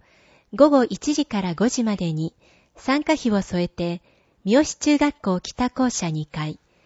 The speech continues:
仲良しクラブ事務局へ直接お越しください。なお、お申し込み前に必ず電話で空き状況を確認してください。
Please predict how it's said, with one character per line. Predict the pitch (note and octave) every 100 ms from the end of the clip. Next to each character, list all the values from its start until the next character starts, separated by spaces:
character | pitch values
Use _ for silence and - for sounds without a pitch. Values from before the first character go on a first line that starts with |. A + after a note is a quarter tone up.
| _ _ -
仲 | G3+ - D4+
良 | D#4
し | -
ク | -
ラ | D4+ A3
ブ | E3
事 | F3
務 | A#3 D4
局 | B3 - F3
へ | D#3 - _ -
直 | G3
接 | - C#4 C4+ C#4+ - -
お |
越 | - F3
し | -
く | E3
だ | E3+
さ | - E3
い。 | - _ _ _ _ _ _ _ _ _ A3
な | A#3 G#3
お、 | G#3 - - - -
お | G3
申 | C4 D4+
し | -
込 | D4+
み | C#4+ C#4+
前 | C#4 A#3
に | F3 F3 - _
必 | G3 G#3 B3 A#3+
ず | - G#3 - _ -
電 | G#3+ C#4
話 | C#4+
で | C4+ A#3+
空 | G3
き | C4+
状 | D#4 D4+
況 | - F#3+ E3
を | D3+ -
確 | - D#3 G3
認 | G3+ G3+
し | -
て | F#3+
く | F3+
だ | F3
さ | F#3 F3
い。 | E3